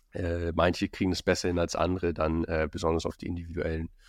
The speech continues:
äh, Bedürfnisse, Fähigkeiten und so weiter einzugehen. Intellektuell war die Schule keine besonders große Herausforderung. Ich wünsche mir, ich wünsche mir rückblickend natürlich, wie,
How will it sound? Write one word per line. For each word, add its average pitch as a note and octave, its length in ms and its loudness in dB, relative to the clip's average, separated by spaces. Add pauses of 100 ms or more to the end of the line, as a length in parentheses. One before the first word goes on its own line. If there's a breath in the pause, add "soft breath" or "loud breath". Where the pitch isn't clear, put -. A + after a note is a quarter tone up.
(240 soft breath)
äh, E2+ 260 -2
Bedürfnisse, F2 640 -2
Fähigkeiten E2 420 -2
und E2+ 120 -2
so - 80 -4
weiter E2 220 2
einzugehen. F#2+ 360 -2 (840 loud breath)
Intellektuell A2 1400 2
war F#2+ 140 0
die F#2+ 100 -2
Schule F#2 540 0 (760)
keine F2 300 0
besonders E2 480 0
große F#2 300 -2
Herausforderung. F2 640 -2
Ich - 140 -12
wünsche G#2+ 360 -4
mir, G2 300 2 (360)
ich - 120 -20
wünsche G#2 240 -4
mir F#2+ 120 4
rückblickend A#2+ 560 2
natürlich, G#2+ 420 0
wie, G2 220 0